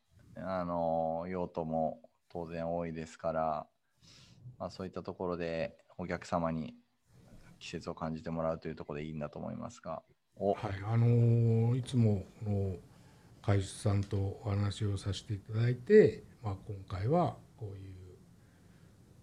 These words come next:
Speaker 2: テーマでやっていきたいとか、まあ、あのー、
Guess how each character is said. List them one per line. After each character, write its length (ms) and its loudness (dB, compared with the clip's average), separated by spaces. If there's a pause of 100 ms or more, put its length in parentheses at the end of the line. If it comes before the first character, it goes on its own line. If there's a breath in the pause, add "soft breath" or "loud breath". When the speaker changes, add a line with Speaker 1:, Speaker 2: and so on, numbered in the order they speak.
(800)
Speaker 2:
テ 160 4
ー 60 -4
マ 60 -6
で 120 -4
や 80 -6
っ 40 -8
て 200 -18
い 40 -8
き 120 -14
た 100 -4
い 100 -2
と 100 -14
か、 280 -10 (180)
ま 200 2
あ、 40 -2
あ 20 0
の 100 4
ー、 760 -2